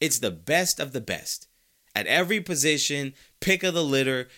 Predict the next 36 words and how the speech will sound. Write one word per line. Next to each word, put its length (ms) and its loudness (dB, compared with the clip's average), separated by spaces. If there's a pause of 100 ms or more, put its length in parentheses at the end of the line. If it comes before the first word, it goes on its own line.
(120)
you're 180 2
getting 280 -2
top 320 -4
guys. 440 -12 (420)
Everywhere. 680 0 (1160)
At 140 0
an 100 -4
H 280 -2
B 120 -4
C 180 -2
U, 340 -2
yes, 400 -4
you'll 120 -4
have 240 -6
some 220 -10
good 260 -8
players. 400 -6
Yes, 240 -4
you'll 120 -6
have 220 -6
some 200 -12
guys 480 -6 (380)
who 340 -4 (200)
are 160 -6
good 300 0
enough 520 -2 (520)
to 100 -6
play 280 0
at 60 0
a 40 -4
Power 320 -4
Five 320 -6
school. 360 -8 (180)
Colorado's 520 -2
proving 340 -4
it. 100 -20